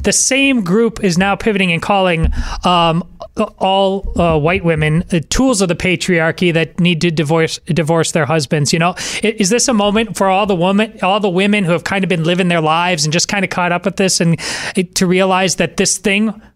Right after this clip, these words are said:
for years from the time of the feminine mystique onward has all been building to this moment where it's really, it, it, it's just seeking to use them. It's not seeking to elevate them.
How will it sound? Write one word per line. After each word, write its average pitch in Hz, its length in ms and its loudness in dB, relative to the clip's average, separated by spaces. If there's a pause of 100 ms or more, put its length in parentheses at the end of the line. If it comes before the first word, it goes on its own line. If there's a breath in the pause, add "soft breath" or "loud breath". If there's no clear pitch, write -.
(280)
for 175 120 0
years 180 380 2
from 175 160 0
the 165 80 2
time 185 380 0
of 160 100 -2
the 170 60 -2
feminine 180 400 2
mystique 180 340 0
onward 170 500 0 (300 loud breath)
has 180 220 -2
all 180 180 2
been 175 220 -2
building 175 420 0 (220)
to 180 120 -2
this 165 280 -2
moment 170 400 0
where 165 200 2
it's 160 360 -4
really, 170 480 0 (640)
it, - 260 -6
it, 180 160 -4
it's - 200 -2
just - 240 0
seeking 185 280 0
to - 140 -2
use 147 300 0
them. 190 300 0
It's - 200 -2
not 156 180 -2
seeking 175 340 0
to 160 100 -2
elevate 160 400 0
them. 190 240 0